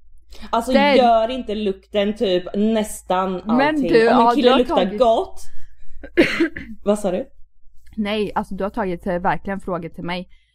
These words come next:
Speaker 2: Jag brukar ju säga typ om en kille går in s-, eh, och luktar gott, jag bara, "Shit, det luktar Pornhub här", alltså, för jag, jag blir
Speaker 1: Ah!
Speaker 2: kåt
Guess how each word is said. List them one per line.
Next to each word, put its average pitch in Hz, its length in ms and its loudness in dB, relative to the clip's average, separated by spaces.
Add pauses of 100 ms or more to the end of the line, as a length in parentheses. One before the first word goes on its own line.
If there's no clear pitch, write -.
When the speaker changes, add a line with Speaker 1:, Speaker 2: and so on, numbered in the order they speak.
Speaker 2:
Jag 220 200 2
brukar 262 220 -4
ju 262 60 -2
säga 240 280 -2
typ 196 220 -6
om 196 160 -4
en 196 80 -6
kille 185 340 -6
går 202 200 -6
in 185 240 -6 (200)
s-, - 340 -16
eh, 175 280 -4 (180)
och 196 120 -6
luktar 185 320 -8
gott, 185 260 -4
jag - 120 -4
bara, 160 120 -6
"Shit, - 240 -4
det 202 60 -2
luktar 190 240 -2
Pornhub 220 580 2
här", 143 220 0
alltså, 185 300 -4
för - 120 -8
jag, 185 260 -4 (140)
jag 214 280 -4
blir 226 100 -4
Speaker 1:
Ah! 392 520 -2
Speaker 2:
kåt 247 560 2